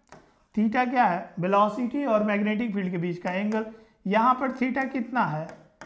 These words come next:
वेलोसिटी और मैग्नेटिक फील्ड के एंगल sine ज़ीरो ज़ीरो है। तो मैग्नेटिक फोर्स जो है,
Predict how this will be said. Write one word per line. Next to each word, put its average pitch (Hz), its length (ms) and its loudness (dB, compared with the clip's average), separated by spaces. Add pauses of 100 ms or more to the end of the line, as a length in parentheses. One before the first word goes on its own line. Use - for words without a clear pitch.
(380)
वेलोसिटी 208 640 2
और 226 200 2
मैग्नेटिक 214 480 0
फील्ड 208 180 -2
के 202 60 -4
एंगल 185 300 -4
sine 180 360 0
ज़ीरो 185 240 0
ज़ीरो 240 280 2
है। 240 100 0 (480)
तो 240 60 0
मैग्नेटिक 226 760 2
फोर्स 262 520 0
जो 190 220 0
है, 170 240 -2